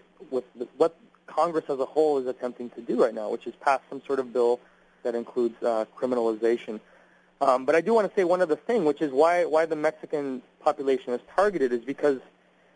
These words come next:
this also dovetails with economic interests, in my opinion. Um, the fact that Mexican workers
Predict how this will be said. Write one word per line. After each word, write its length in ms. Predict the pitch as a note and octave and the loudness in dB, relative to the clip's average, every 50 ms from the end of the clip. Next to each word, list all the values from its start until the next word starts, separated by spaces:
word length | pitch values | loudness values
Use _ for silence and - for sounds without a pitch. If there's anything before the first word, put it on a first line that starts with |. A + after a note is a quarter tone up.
| _ _ _ _ _ _ _ _ _ _ - | _ _ _ _ _ _ _ _ _ _ -4
this 140 | D3+ F#3 - - | -4 -2 2 2
also 340 | E3+ G3 G#3 G#3 - A3+ | 2 2 2 2 0 0
dovetails 640 | F3 C#3+ B2 E3+ E3+ E3+ - - F3+ E3+ E3 D#3 C3 | 0 2 2 0 0 0 -4 -2 0 0 0 0 0
with 180 | B2+ C#3+ C#3 C#3 - | -2 -2 -2 -2 -2
economic 500 | D3 D3+ - D3+ D3 C#3+ D3 C#3+ C#3 - - | -4 -2 -2 -2 -2 0 0 -2 -4 -8 -8
interests, 420 | C#3+ C#3+ C3+ - - - - - _ _ _ | -10 -10 -10 -10 -10 -12 -12 -12 _ _ _
in 80 | - A#2+ | -8 -4
my 120 | A#2 A#2 | -2 0
opinion. 460 | A2+ A2 - - A#2 A#2 A2+ A2 A2+ A2 - | -2 -2 -4 -8 -8 -8 -6 -8 -6 -4 -2
Um, 340 | B2 A2+ A2+ A2 A2 A2 A2 _ _ _ _ _ _ _ _ _ _ _ - | -2 -2 -2 -2 -6 -10 -14 _ _ _ _ _ _ _ _ _ _ _ -8
the 420 | B2+ C3 B2+ B2 B2 B2 A#2+ - - - _ | -6 -4 -2 -2 -2 -2 -4 -4 -8 -4 _
fact 340 | - D3+ D#3 E3 - - C#3+ | 2 4 4 2 -2 -4 -2
that 300 | C3+ C#3 B2+ A#2+ - - | 0 0 0 0 -2 -4
Mexican 460 | C#3 C3+ C3+ - - - C3+ B2+ B2 | -6 -6 -6 -6 -8 -10 -10 -6 -2
workers 360 | A#2+ C#3 D#3 D3+ - C#3 B2+ | 0 0 0 0 0 -4 -6